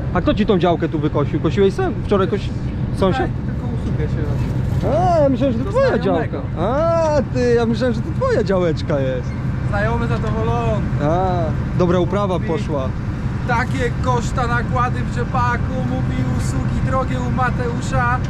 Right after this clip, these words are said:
Speaker 2: żebym tylko zarobił, ale zarobił. Dzwonił już
Speaker 1: No bo mu
Speaker 2: zadowolony.
Speaker 1: przypilnowałeś, to jest, tak? Porządny usługodawca.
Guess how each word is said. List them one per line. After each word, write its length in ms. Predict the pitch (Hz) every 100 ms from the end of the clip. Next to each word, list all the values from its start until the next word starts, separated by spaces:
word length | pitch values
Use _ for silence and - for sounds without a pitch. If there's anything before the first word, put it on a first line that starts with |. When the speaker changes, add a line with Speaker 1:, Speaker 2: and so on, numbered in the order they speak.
| - -
Speaker 2:
żebym 280 | 233 262 254
tylko 340 | - - 269 254
zarobił, 720 | 262 262 277 277 - 240 233
ale 200 | 226 214
zarobił. 680 | 233 233 240 240 131 127 131
Dzwonił 540 | - - - - - -
już 160 | -
Speaker 1:
No 0 |
bo 60 | 214
mu 20 |
Speaker 2:
zadowolony. 340 | 220 339 339 285
Speaker 1:
przypilnowałeś, 920 | 302 294 285 277 240 220 196 202 190
to 160 | 233 269
jest, 460 | 370 349 277 -
tak? 320 | 180 190 247 - - - - -
Porządny 360 | 185 233 226
usługodawca. 720 | 247 - 247 254 302 - -